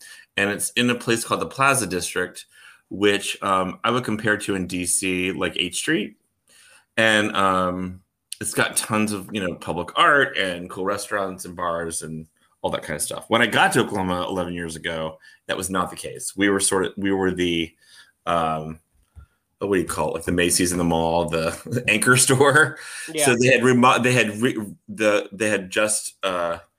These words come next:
Speaker 1: opened and redone this beautiful theater, and because of that, economic development wise, the whole street, um, now is beyond awesome.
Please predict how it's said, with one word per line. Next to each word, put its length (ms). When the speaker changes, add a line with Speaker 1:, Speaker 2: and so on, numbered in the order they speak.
Speaker 1:
opened 480
and 160
redone 400
this 120
beautiful 320
theater, 320
and 280
because 440
of 160
that, 440
economic 380
development 360
wise, 360
the 100
whole 160
street, 480
um, 220
now 180
is 300
beyond 540
awesome. 500